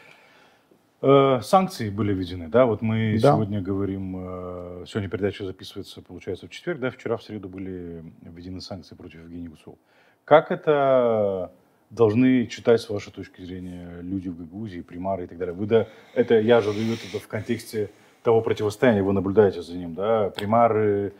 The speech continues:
Speaker 1: ры-, региональное руководство, в том числе правительство, отдельные члены правительства пытаются перетянуть, не то чтобы перетянуть, да, но как бы наладить взаимоотношения с примарами.
Speaker 2: Ну, во-первых, нужно понимать, что, э, г-, гагаузская автономия,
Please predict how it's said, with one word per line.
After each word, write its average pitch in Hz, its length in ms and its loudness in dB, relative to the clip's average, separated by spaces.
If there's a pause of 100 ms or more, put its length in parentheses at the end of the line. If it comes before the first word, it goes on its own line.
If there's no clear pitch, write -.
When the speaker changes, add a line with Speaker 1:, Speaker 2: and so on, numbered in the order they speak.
(180)
Speaker 1:
ры-, 107 300 2
региональное 104 400 -2
руководство, 110 720 -4 (220)
в - 20 -20
том 135 100 6
числе 127 200 2
правительство, 143 440 6
отдельные 123 240 2
члены 113 220 -2
правительства 113 260 -8
пытаются 110 420 0
перетянуть, 101 580 -10 (120)
не 107 80 -14
то 185 80 -6
чтобы 127 200 -8
перетянуть, 92 500 -8
да, 117 160 -2
но 120 160 -6
как 104 180 -8
бы 104 240 -8 (380)
наладить 123 400 6
взаимоотношения 104 800 -2
с - 60 -14
примарами. 90 480 -10 (480)
Speaker 2:
Ну, 160 160 2
во-первых, 165 480 4
нужно 139 240 2
понимать, 113 500 0
что, - 640 2
э, 117 800 -2
г-, 113 240 -10
гагаузская 123 680 2
автономия, 143 720 2